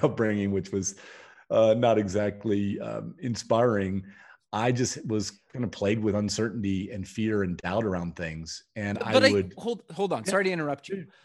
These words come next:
Speaker 2: But I think that in itself is inspiring to people, right? Because I, I think it, like, the fact that you've had that, and I think majority of entrepreneurs, if not all,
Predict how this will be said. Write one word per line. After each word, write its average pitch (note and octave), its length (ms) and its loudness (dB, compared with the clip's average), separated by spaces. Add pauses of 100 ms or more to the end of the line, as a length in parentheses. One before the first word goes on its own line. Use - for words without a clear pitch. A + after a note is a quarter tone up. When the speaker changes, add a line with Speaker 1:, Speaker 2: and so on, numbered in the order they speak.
(240)
Speaker 2:
But A3+ 100 2
I A3+ 80 6
think C4 380 -2 (180)
that G3+ 320 2
in A#3+ 100 0
itself F#3 640 0
is E3+ 460 -2
inspiring D#3 720 -2
to B2 80 -10
people, G2 380 -16
right? C#3 380 -2
Because D#3 600 -2 (840)
I, F3+ 200 0
I F3 80 -2
think G3+ 400 -6 (480)
it, - 320 -12
like, D#3+ 280 -4
the D#3+ 120 -2 (120)
fact G3 280 0
that C#3 80 -10
you've E3 200 -6
had D#3+ 320 -2
that, G3+ 200 10
and E3+ 120 -2
I D3+ 60 0
think D3+ 300 -4 (180)
majority D#3+ 500 2
of F3 100 2
entrepreneurs, F#3 720 -2
if E3+ 140 -4
not D3+ 220 -2
all, E3+ 540 0